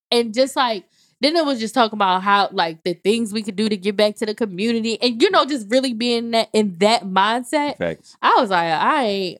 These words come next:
Speaker 1: I don't mean no harm." I, I was the first one to be there and I was the first one to leave.
Speaker 2: So look, the easiest, I just went live on I G, by the way, but the easiest way to go to get disqualified to me is to approach me off some, "Where do you work?"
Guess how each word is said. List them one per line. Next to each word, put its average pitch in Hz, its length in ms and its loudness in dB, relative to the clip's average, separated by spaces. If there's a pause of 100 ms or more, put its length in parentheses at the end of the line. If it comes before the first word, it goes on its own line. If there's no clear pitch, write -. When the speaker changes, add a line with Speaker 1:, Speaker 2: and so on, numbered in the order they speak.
Speaker 1:
I 285 180 4
don't 214 180 -2
mean 175 400 -6
no 190 200 2
harm." 208 560 2
I, 226 240 4
I 294 100 4
was 330 140 0
the 185 240 -2
first 220 260 2
one 233 200 -2
to 226 40 -2
be 220 160 -4
there 208 220 0
and 208 100 -2
I 214 60 2
was 202 100 0
the 165 80 -4
first 180 280 0
one 180 140 -4
to 180 60 -4
leave. 170 360 -6
Speaker 2:
So 120 200 6
look, 104 320 2
the 95 120 -2
easiest, 113 420 2
I 104 120 4
just 95 200 -4
went 85 140 2
live 80 220 0
on 80 120 -4
I 80 80 -4
G, 78 160 -10
by 76 160 -6
the 73 80 -10
way, 76 160 -8
but 85 240 0
the 98 80 0
easiest 117 400 2
way 95 320 4
to - 200 -2
go 82 560 2 (400)
to 95 120 -2
get 101 260 0
disqualified 90 760 2
to 85 120 -2
me 87 280 2
is 87 260 -4
to 90 80 2
approach 87 420 0
me 87 100 0
off 80 220 2
some, 78 460 -6 (840)
"Where 95 180 4
do 90 80 -2
you 80 200 -4
work?" 78 220 -4